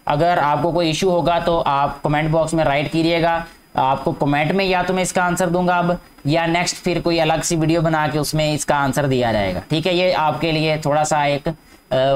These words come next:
होमवर्क कह लें या एक activity के तौर पे आपकी practice हो जाए, हो जाएगी इससे। कुछ work जो है मैं आपके लिए भी छोड़ूंगा इस exercise में, Explain मैं कर दूंगा चीज़ों को। अगर फिर भी नहीं solve होगी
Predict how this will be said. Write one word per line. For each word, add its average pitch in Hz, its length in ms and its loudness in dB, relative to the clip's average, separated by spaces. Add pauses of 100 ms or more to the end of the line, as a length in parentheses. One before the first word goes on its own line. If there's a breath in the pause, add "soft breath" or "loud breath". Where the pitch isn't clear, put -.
होमवर्क 175 400 2
कह 160 140 2
लें 165 140 2
या 165 140 2
एक 156 200 0
activity 151 460 -2
के 160 100 0
तौर 143 240 2
पे 165 160 0
आपकी 151 300 0
practice 156 640 -2
हो 131 100 0
जाए, 110 160 -2 (380)
हो 160 100 2
जाएगी 151 280 2
इससे। 123 260 -2 (320)
कुछ 185 180 -2
work 175 200 0
जो 170 120 0
है 170 80 2
मैं 175 120 0
आपके 156 260 0
लिए 165 140 2
भी 170 100 0
छोड़ूंगा 147 380 0
इस 147 160 -2
exercise 127 460 -2
में, 110 180 -4 (1200)
Explain 170 360 0
मैं 202 120 0
कर 160 140 2
दूंगा 165 220 0
चीज़ों 185 260 0
को। 196 80 0
अगर 190 240 2
फिर 185 180 0
भी 208 120 0
नहीं 208 140 0
solve 202 280 0
होगी 208 320 -2